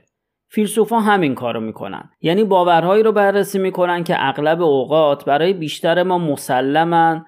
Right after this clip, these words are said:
و بیچون و چران. اونا افکار پذیرفته شده و رایج و زیر سوال می‌برن و سعی می‌کنن توضیحات تازه‌ای براشون پیدا کنن.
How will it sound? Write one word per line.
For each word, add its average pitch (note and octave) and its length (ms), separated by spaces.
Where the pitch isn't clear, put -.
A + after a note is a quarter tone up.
و C#3+ 380
بیچون D3 320
و B2+ 60
چران. A2 400
اونا B3 220
افکار A3+ 420
پذیرفته D#3 640
شده D3+ 300
و G3 140
رایج D#3+ 460
و D3+ 80
زیر C#3+ 260
سوال C3 400
می‌برن A2 440
و D3+ 120
سعی A3+ 260
می‌کنن A3 380
توضیحات D3+ 520
تازه‌ای B2+ 500
براشون G2 420
پیدا G2 280
کنن. - 320